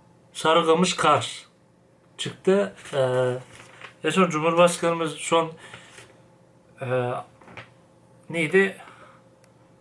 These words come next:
Mart, Nisan, Mayıs, Haziranlarında, Nisanlarda gidecek kişiler bir ay sonra gidecek demişlerdi. Benimki Nisan celbi. Belki bir ay daha uzayabilir. Bir ay daha uzarsa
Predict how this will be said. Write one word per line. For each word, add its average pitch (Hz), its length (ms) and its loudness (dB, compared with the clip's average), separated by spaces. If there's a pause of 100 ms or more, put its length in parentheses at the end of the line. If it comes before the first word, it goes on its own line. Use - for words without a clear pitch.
(1000)
Mart, 165 440 0
Nisan, 160 400 0
Mayıs, 165 460 2 (580)
Haziranlarında, 151 840 0 (760)
Nisanlarda 160 640 2
gidecek 156 460 0
kişiler 185 480 0
bir 180 100 6
ay 175 140 4
sonra 170 260 0
gidecek 135 440 -4
demişlerdi. 160 520 0
Benimki 170 440 2
Nisan 165 400 0
celbi. 143 480 0 (2000)
Belki 190 300 4
bir 180 80 6
ay 180 200 6
daha 180 120 8
uzayabilir. 143 840 -2
Bir 165 80 -4
ay 170 180 4
daha 170 140 6
uzarsa 175 560 2